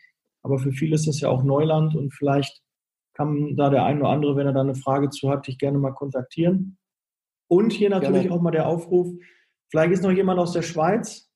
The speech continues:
Speaker 1: ne, oder aus einem anderen Bundesland, äh, aus dem Nach-, nicht Bundesland, Nachbarland, äh, der dann, äh, vielleicht auch mal, ähm, über die Zeitarbeit aus diesem Land berichten möchte.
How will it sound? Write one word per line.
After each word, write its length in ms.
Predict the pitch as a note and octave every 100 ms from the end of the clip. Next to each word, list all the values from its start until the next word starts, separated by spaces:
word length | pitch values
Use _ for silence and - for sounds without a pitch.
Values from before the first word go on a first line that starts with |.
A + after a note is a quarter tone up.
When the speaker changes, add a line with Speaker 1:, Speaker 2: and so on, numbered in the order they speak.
| _ _
Speaker 1:
ne, 140 | D#3 F#3+
oder 180 | F#3 D#3
aus 160 | E3
einem 100 | D#3+ D3
anderen 260 | F#3+ F#3
Bundesland, 680 | F#3 G3 F#3 G3 F#3 G3 -
äh, 40 |
aus 340 | D#3 D#3 D3 C#3+
dem 140 | C#3 -
Nach-, 260 | D3 D3+ -
nicht 180 | B2 -
Bundesland, 500 | C#3+ C3+ B2 A2+ G#2
Nachbarland, 600 | - - C#3+ D3+ D#3+ F3 F3 - - _ _
äh, 120 | D3 C#3+
der 180 | D3+ D#3
dann, 280 | D3+ D3+
äh, 320 | C3 C#3 C#3 C3+
vielleicht 240 | D3 C#3+
auch 200 | C#3 D#3
mal, 420 | E3 D3+ D#3 D3+ D3
ähm, 140 | D3 -
über 140 | D3+
die 120 | D3 C#3+
Zeitarbeit 540 | D3 D3+ C#3 C#3 C3+
aus 140 | C3
diesem 260 | - D#3 D3+
Land 220 | D3+ D3+
berichten 560 | D3 D3+ - D#3 D3 - _ _ _ _
möchte. 580 | D3+ D#3 D#3+ D#3+ D#3+ D#3